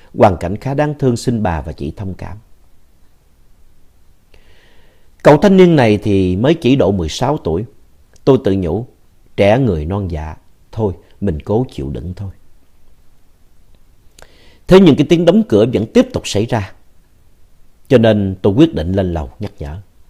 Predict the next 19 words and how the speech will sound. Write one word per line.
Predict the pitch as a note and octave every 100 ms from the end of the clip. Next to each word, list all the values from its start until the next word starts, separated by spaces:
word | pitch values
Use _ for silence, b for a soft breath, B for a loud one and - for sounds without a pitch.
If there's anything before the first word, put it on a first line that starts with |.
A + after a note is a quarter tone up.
| - _ _ B B B B
Cậu | - C3+
bé | F#3+
mở | G3 A#2 C#3+
cửa | A2 C3+
hốt | F3+ A#3 -
hoảng | A2+
xin | - C#3+
lỗi. | A#2 G#2+ D#3+ - b b b
"Ôi | C#3+ A#2
dì | G2+
thứ | - D#3
lỗi, | C3+ E2 C#3 - b b
cháu | D3+ D#3+
sẽ | - F#2+ -
cố | C3+
gắng | B2 C3+ E3 -
cẩn | F2+ A2
thận | C3 D2+ F#2+
hơn." | G#2 A2+